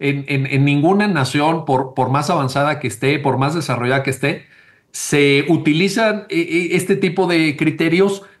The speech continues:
eh, dominados políticamente con la excusa, tú también lo, lo mencionabas, de que es que la gente votó por eso, el pueblo votó por eso? A ver, esa es una mentira del tamaño de una catedral.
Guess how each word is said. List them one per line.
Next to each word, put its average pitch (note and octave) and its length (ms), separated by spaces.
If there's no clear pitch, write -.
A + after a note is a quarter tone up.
eh, C3+ 180
dominados D3 600
políticamente F3 1120
con F3 260
la A3 60
excusa, D#3+ 640
tú C#3 180
también C3+ 340
lo, B2+ 240
lo A2 120
mencionabas, A#2 580
de A#2 140
que A2 420
es C#3+ 180
que E3 220
la C3 140
gente D3+ 320
votó C3 320
por A2+ 180
eso, G#2+ 160
el G#2 80
pueblo C3+ 360
votó G#2 280
por F#2+ 160
eso? F2+ 160
A F2+ 60
ver, A2 260
esa B2 220
es C3 80
una C#3+ 180
mentira B2+ 720
del G#2 240
tamaño A2+ 360
de - 20
una B2 160
catedral. C3 500